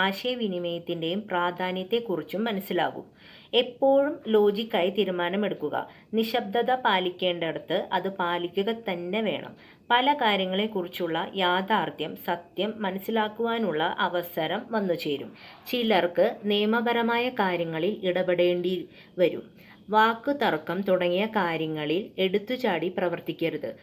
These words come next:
പകരം ക്ഷമയോടെ കാര്യത്തെ നേരിടുക. പല കാര്യങ്ങളിലും ഇമോഷണൽ കൺട്രോൾ കൊണ്ടുവരണം. അതായത്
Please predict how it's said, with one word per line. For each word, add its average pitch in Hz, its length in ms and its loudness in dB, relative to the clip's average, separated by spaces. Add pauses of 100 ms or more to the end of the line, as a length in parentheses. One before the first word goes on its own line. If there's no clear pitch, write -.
(240)
പകരം 165 440 0
ക്ഷമയോടെ 190 720 2 (640)
കാര്യത്തെ 170 600 0 (440)
നേരിടുക. 170 460 0 (500)
പല 254 320 2
കാര്യങ്ങളിലും 196 680 2 (180)
ഇമോഷണൽ 196 600 -2 (160)
കൺട്രോൾ 175 440 0
കൊണ്ടുവരണം. 147 540 -2 (160)
അതായത് 151 460 -2